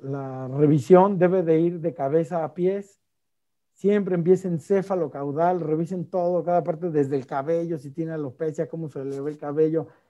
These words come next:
Revisen las, las líneas de expresión facial, los ojos, las pupilas, si tiene erigiones, ictericia, la coloración, mucosas, todo, todo.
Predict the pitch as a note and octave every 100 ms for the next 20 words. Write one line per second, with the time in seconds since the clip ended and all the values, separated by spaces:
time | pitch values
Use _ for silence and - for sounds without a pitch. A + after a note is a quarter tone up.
0 | _ _ - D#3 E3 D3+ F3+ E3 D3 C3
1 | D3 D3 E3 F3 C#3+ C3 C#3+ C3+ D#3 D3+
2 | C#3 E3 E3 D#3 D#3+ D3+ D#3 D3 D#3 C#3+
3 | C#3+ B2+ D#3+ D3+ D3 C3 D#3+ D#3+ D#3 -
4 | _ _ _ _ E3 D#3+ - F3+ F3 E3+
5 | - C#3 E3+ E3 F3 D3+ E3 C#3+ D#3+ D3+
6 | D#3 D3+ D#3+ E3 E3 D#3 D3 E3 D#3+ D#3+
7 | - A#3 A3 G#3+ G#3+ -